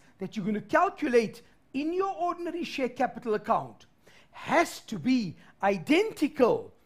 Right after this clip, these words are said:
to this balance here where it says the balance of my ordinary shares at the end of the year. In other words, mindsetters, what am I saying? I'm saying that the balance that you find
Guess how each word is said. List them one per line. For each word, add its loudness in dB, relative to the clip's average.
to -8
this -2
balance 0
here 4
where 0
it -4
says -2
the -8
balance 0
of 0
my -4
ordinary -4
shares -2
at -8
the -12
end -2
of -6
the -6
year. -8
In 0
other 2
words, 0
mindsetters, -4
what -2
am 2
I 2
saying? 0
I'm -8
saying -2
that -4
the -4
balance 4
that -8
you -6
find -2